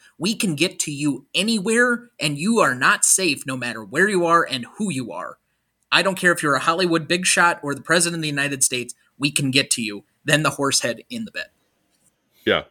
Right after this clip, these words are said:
Speaker 2: and, I mean, like, and also, a horse head is probably, what, eighty or ninety pounds? Like,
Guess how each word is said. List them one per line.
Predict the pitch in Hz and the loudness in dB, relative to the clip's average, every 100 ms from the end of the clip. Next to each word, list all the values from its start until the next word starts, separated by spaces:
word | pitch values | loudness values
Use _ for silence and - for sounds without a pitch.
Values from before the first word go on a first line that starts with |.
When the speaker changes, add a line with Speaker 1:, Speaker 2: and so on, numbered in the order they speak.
| - | 0
Speaker 2:
and, | 110 110 | 2 2
I | |
mean, | 107 95 | 0 -2
like, | 104 - | -4 -2
and | |
also, | 117 139 - - | 0 0 0 -4
a | |
horse | 98 190 - | 2 2 2
head | 104 | -2
is | 80 | -4
probably, | - 143 104 | -4 -4 -2
what, | 82 87 - | 0 0 0
eighty | 95 101 107 | -2 0 2
or | 92 | 0
ninety | 78 85 90 | 0 -2 -4
pounds? | 90 76 107 - | -4 -4 -4 -2
Like, | - 85 - | 0 0 -2